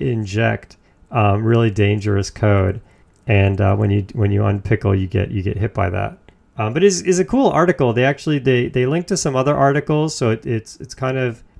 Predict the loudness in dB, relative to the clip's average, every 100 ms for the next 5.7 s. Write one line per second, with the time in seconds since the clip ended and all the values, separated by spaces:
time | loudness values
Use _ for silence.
0 | _ -4 0 2 2 2 2 2 -2 0
1 | 0 0 -2 -4 -6 -2 0 0 0 0
2 | -2 -2 -4 -2 -2 -4 -4 -4 -2 0
3 | 2 0 -2 -4 -4 -2 -2 0 -2 -2
4 | -2 -2 -2 -2 -2 -2 -2 0 2 2
5 | -2 -4 -4 -2 -2 -2 -2